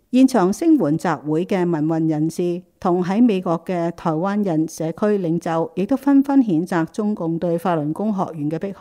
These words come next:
害。中國社會民主黨主席劉恩全喺發言中話： 法輪大法曾經喺中國廣泛傳播，係中國人嘅福音，亦都係人類嘅福音。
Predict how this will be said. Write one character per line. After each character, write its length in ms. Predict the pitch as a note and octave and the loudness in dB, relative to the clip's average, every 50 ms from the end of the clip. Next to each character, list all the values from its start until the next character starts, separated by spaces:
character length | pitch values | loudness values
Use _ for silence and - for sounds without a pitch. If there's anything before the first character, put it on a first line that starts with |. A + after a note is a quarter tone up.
| F3 | -4
害。 160 | D3+ D3+ D#3 - D#4+ - _ _ _ _ _ _ _ _ _ _ _ _ _ _ _ _ | -2 -2 -4 -4 -8 -14 _ _ _ _ _ _ _ _ _ _ _ _ _ _ _ _
中 160 | A#3+ A#3+ A#3 | 4 4 4
國 180 | G#3+ G3 F#3 F#3+ | 4 2 2 0
社 240 | - - G3 F3+ | -2 -2 -2 0
會 140 | E3+ F3 F#3+ | 0 0 0
民 180 | G3+ F3 D3 D#3+ | 0 -2 -2 -2
主 140 | - F3+ F3+ | -4 -4 -4
黨 240 | F3+ D3+ D#3 F3 | -2 -2 -2 -2
主 100 | - - D#3+ F3 | -2 -2 -4 -2
席 220 | - - F#3 E3 - - _ _ _ | 0 -2 -2 -2 -2 -6 _ _ _
劉 200 | - E3+ D#3 D3+ E3 | -2 -2 0 0 0
恩 180 | G#3+ A3+ A#3 A#3 | 0 2 2 2
全 300 | A#3 - - D3+ C#3+ D#3+ | 2 0 -2 -2 -2 -2
喺 180 | D3 D#3+ D3+ F3 | -2 -2 -4 -4
發 140 | - F#3+ | -4 -4
言 180 | E3 D#3+ C#3 C#3 | -4 -2 -4 -4
中 200 | C#3+ F3+ F#3 F#3+ | -4 -4 -2 -2
話： 320 | F3 E3 D#3+ D#3+ D#3+ - - _ _ _ _ _ _ _ | 0 0 0 0 -2 -4 -8 _ _ _ _ _ _ _
法 140 | - C4 | 0 2
輪 220 | A#3+ F#3+ E3+ E3+ F3 | 2 2 2 0 0
大 200 | - F#3+ F#3+ G3 | -2 -2 -4 -4
法 240 | F#3+ - G3 F3+ - - - _ | -2 -2 -4 -4 -4 -6 -14 _
曾 240 | - - F3 E3 F3+ | -4 -2 0 0 0
經 180 | - B3 C4 A3+ | 0 0 0 0
喺 160 | G#3+ D3+ E3 | 0 -2 -2
中 200 | - A3 G#3+ G#3+ | -2 -2 -4 -2
國 120 | - F#3+ E3 D#3+ - | -2 -2 -2 -2 -4
廣 200 | - C#3+ D3+ F3 | -4 -4 -4 -4
泛 240 | - F3+ E3+ D#3+ E3 | -2 -2 -4 -4 -4
傳 220 | - E3+ D3+ D3+ | -2 -2 -2 -2
播， 300 | C#3+ - F3 E3+ E3+ F#3+ - _ _ _ _ _ | 0 0 0 0 0 -2 -6 _ _ _ _ _
係 160 | - F#3+ E3+ | -4 -2 -2
中 220 | F3 F3+ A#3 A3+ A3+ | 0 0 0 0 0
國 140 | A3 F#3 - | 0 -2 -2
人 180 | D3+ D#3+ D3 D#3 | -2 -2 -2 -2
嘅 80 | E3 | -2
福 160 | F#3+ - A3+ - | -4 -6 -6 -4
音， 320 | A3 G#3+ G#3+ G#3+ A3 A3+ - - _ _ _ | -4 -2 -2 -2 -2 -4 -6 -10 _ _ _
亦 100 | _ B3+ | _ -2
都 160 | A#3+ C#4 F4 D#4 | 0 0 0 0
係 180 | B3+ G#3+ F3 E3+ | 2 0 0 0
人 220 | F3 C#3 D3+ D3+ | -4 -4 -4 -4
類 140 | D#3 D#3+ D#3 | -4 -4 -4
嘅 100 | E3+ F#3 | -4 -4
福 220 | G3 - A3 - | -4 -4 -6 -4
音。 340 | G3 G#3+ G#3 G#3 G#3+ A#3 B3 | -2 -2 -2 -2 -2 -4 -8